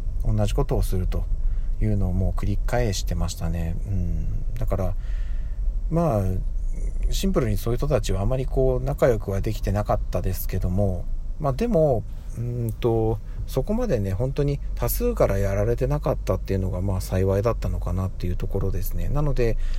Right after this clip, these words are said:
えっと、不登校になったりとか、うん、それこそなんかちょっと、えっと、気持ちの面でね、病んでしまってとかっていうこともなく、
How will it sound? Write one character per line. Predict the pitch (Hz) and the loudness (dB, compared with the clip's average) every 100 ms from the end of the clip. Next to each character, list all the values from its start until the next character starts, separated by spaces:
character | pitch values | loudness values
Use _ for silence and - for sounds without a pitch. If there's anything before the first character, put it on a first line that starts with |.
| - - | 2 2
え | 101 | 2
っ | |
と、 | - 98 | 4 2
不 | |
登 | - 131 | 4 4
校 | 117 104 | 4 4
に | |
な | 95 | 4
っ | 104 | 4
た | 95 | 4
り | - | 2
と | 90 | 2
か、 | - 95 - - - - - - | 4 4 4 4 2 2 2 4
う | |
ん、 | 98 95 92 92 95 | 4 4 4 4 4
そ | |
れ | 113 | 4
こ | 131 | 4
そ | 110 | 4
な | 101 | 4
ん | |
か | 104 | 4
ち | 101 | 4
ょ | |
っ | - | 4
と、 | - - - - - - | 2 2 2 2 2 2
え | 90 | 2
っ | - | 2
と、 | 90 87 90 90 | 2 2 2 2
気 | - | 2
持 | 107 | 2
ち | - | 4
の | 107 | 4
面 | 104 98 | 4 4
で | - | 4
ね、 | 92 | 2
病 | 95 101 | 4 4
ん | |
で | 95 | 4
し | 95 - | 2 2
ま | 90 | 2
っ | |
て | - 101 | 4 4
と | 92 | 4
か | 101 | 2
っ | |
て | - 120 | 4 4
い | |
う | |
こ | 120 | 4
と | 123 | 2
も | 95 | 2
な | 98 | 2
く、 | 110 104 98 | 2 4 4